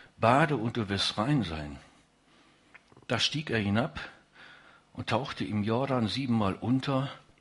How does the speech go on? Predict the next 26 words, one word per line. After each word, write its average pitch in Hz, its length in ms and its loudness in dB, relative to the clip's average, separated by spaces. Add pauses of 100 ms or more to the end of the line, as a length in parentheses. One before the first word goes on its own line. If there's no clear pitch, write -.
(580)
nach 110 180 -2
dem 107 180 -2
Wort 107 220 -4
Gottes. - 560 -4 (840)
Und - 120 -6
da 98 100 2
wurde 151 180 0
sein 131 220 0
Fleisch 135 440 0
wieder 123 360 0
wie 127 120 -6
das 131 160 -4
Fleisch - 520 -2 (340)
eines 101 300 -4
jungen 117 300 0
Knaben, 95 540 -4 (880)
und - 160 -8
er 101 160 -4
wurde 104 300 0
rein. 80 320 -6 (2500)
Das - 220 -6
ist 117 100 -2
so 107 80 -4
der 85 160 -4
erste 123 400 -4
Teil. 180 320 0